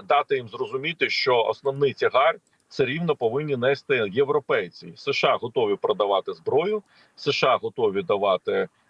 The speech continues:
е, там, розвідку. Можливо, можливо, теоретично вони будуть, е, в-, втручатися в якості військової сили, але вони дають зрозуміти, що європейці повинні в першу чергу саме себе організовувати.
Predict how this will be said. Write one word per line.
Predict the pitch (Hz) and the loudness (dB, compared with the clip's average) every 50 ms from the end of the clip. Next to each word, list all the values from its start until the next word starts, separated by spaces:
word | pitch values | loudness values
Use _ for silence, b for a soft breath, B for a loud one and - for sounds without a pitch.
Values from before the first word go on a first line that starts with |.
| _ - | _ -2
е, | - 101 98 | -2 0 0
там, | 95 - 101 98 92 | 0 0 -2 -2 0
розвідку. | - 143 175 180 151 151 151 165 - _ - 165 165 160 147 _ _ _ - | 0 0 0 0 -2 -4 -10 -12 -12 _ -6 -4 -4 -4 -4 _ _ _ -2
Можливо, | 120 151 180 165 - 170 185 190 190 180 147 120 110 104 98 | 0 2 2 2 0 0 0 2 2 2 0 0 0 0 0
можливо, | 110 135 127 123 156 156 139 120 110 104 | 0 -2 -2 -2 -2 0 2 2 2 0
теоретично | - 123 123 123 120 131 - - 135 104 - - 107 104 | 0 -2 -2 0 0 -2 -2 -4 -6 -6 -4 -2 -2 0
вони | 104 110 113 113 | 0 0 0 -2
будуть, | 110 98 117 127 - 104 98 - - - - | -6 -4 -4 -2 0 0 -2 -2 -2 0 2
е, | 110 101 101 101 98 95 - - 104 101 - _ _ - | 2 2 4 2 2 0 0 0 0 -2 -2 _ _ -14
в-, | 107 110 | -10 -10
втручатися | 104 - - - 123 - - 139 120 - 107 101 - 113 | -8 -6 -6 -8 -4 0 0 0 0 0 -4 -6 -6 -4
в | 104 | -2
якості | 101 113 107 - 107 - - - 104 | 0 0 0 0 -4 -14 -14 -14 -12
військової | 95 104 - _ - 117 104 95 95 95 90 | -12 -12 -10 _ 0 0 2 2 2 -2 -2
сили, | - - - 101 95 92 120 165 185 - b b b b b b b | -2 -2 0 2 4 4 2 2 0 -4 b b b b b b b
але | b 113 113 120 139 156 151 139 | b 2 2 4 4 4 4 4
вони | 117 131 131 147 143 | 2 0 -2 -2 0
дають | 113 127 127 131 127 107 | 0 0 -2 -2 -4 -4
зрозуміти, | 107 120 117 101 113 120 127 165 175 - 160 | -4 -4 -4 -2 -2 -2 0 -2 -2 -2 -2
що | 139 - - - 131 120 117 113 110 107 | -2 -2 0 0 2 4 4 4 4 2
європейці | 104 107 110 117 - - 160 170 160 - - | 0 0 -2 -2 0 -2 -2 -4 -4 -6 -6
повинні | - 113 110 104 127 135 139 131 120 | -2 -2 -2 0 -2 -4 -2 -2 -4
в | 107 | -2
першу | - 120 110 - - | -2 -2 -2 -2 -6
чергу | - - - 131 113 98 104 110 107 104 107 104 95 - | -6 -2 -2 -2 -2 -2 -2 2 4 4 4 2 2 -2
саме | - - 135 135 127 113 104 | -2 -2 0 0 0 -4 -8
себе | - - 98 98 104 | -10 -8 -2 -2 -2
організовувати. | 101 98 - 107 101 101 95 87 98 92 92 92 95 107 117 - - 175 190 | -2 -2 -4 -8 -6 -6 -6 -2 2 2 2 2 2 0 0 0 -2 -6 -6